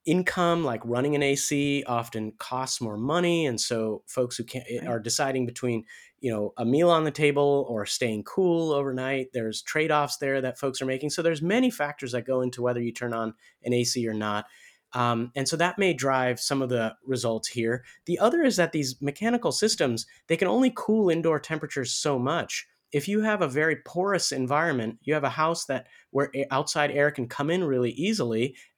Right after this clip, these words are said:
Speaker 1: and the A C is running full blast, it doesn't really matter how much A C you're pushing, that air is constantly getting ref-, replenished with warmer air, and the A C is
Speaker 2: Hmm.
Speaker 1: working extra hard. And we know that A C units also break and malfunction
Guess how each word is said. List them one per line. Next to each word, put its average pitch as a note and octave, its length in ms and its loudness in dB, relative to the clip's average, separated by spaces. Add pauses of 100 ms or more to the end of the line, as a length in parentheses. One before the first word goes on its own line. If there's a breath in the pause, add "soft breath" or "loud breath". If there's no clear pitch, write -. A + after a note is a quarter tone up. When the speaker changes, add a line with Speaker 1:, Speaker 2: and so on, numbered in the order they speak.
Speaker 1:
and B2+ 140 0
the C#3 160 0
A D#3 120 4
C F3 240 2
is C3 140 2
running C#3+ 320 2
full C3+ 240 -4
blast, D3+ 560 -2 (640 loud breath)
it D3+ 140 0
doesn't A#3 240 4
really G#3 180 6
matter E3+ 300 4
how D3+ 440 4
much C3+ 500 0
A D3 120 2
C E3 200 -2
you're C#3+ 180 0
pushing, C3+ 500 0
that C#3+ 300 -2
air E3+ 400 4
is B2 160 -4
constantly D3 640 -4
getting B2+ 300 -2
ref-, - 260 -8 (140)
replenished C#3 600 0
with B2 160 0
warmer B2+ 500 2
air, A#2+ 440 2 (280 soft breath)
and C#3 160 0
the C#3 120 2
A D#3 100 4
C F3+ 240 0
is C3 120 0
Speaker 2:
Hmm. A#2+ 60 -2
Speaker 1:
working C3+ 360 0
extra B2 340 -4
hard. C3+ 400 0 (320 loud breath)
And C#3 160 0
we D3 100 4
know F3 240 6
that E3+ 220 2
A C#3+ 120 4
C D3+ 180 -2
units D3 320 0
also D3+ 280 -4
break C3 560 0
and B2 200 -2
malfunction A#2+ 760 -2